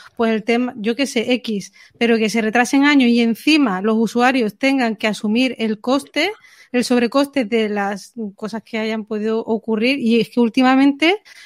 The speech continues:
pues, ya ha habido unos cuantos casos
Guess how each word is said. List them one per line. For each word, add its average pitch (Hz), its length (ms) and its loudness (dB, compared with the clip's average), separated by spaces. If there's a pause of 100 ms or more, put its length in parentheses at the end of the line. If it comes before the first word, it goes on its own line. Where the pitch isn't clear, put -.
(120)
pues, 220 640 2
ya 214 140 0
ha - 20 2
habido 262 320 2
unos 269 300 0
cuantos 262 400 -2
casos 285 560 -2